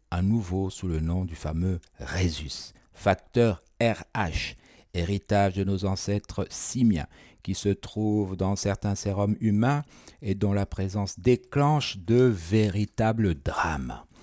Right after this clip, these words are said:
provoque des ictères rebelles chez le nouveau-né, des anémies graves avec flux de globules rouges au noyau aussi et que l'on ne peut combattre parfois que par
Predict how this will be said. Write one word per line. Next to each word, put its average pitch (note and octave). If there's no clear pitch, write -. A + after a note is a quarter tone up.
provoque G#2
des G2+
ictères A2
rebelles F#2+
chez A2+
le A2+
nouveau-né, G#2+
des E2+
anémies A#2+
graves E2
avec F#2+
flux -
de A2
globules A2+
rouges F2
au G#2+
noyau A2
aussi G#2
et F#2+
que E2+
l'on F2
ne E2
peut -
combattre E2
parfois D#2
que D#2
par D2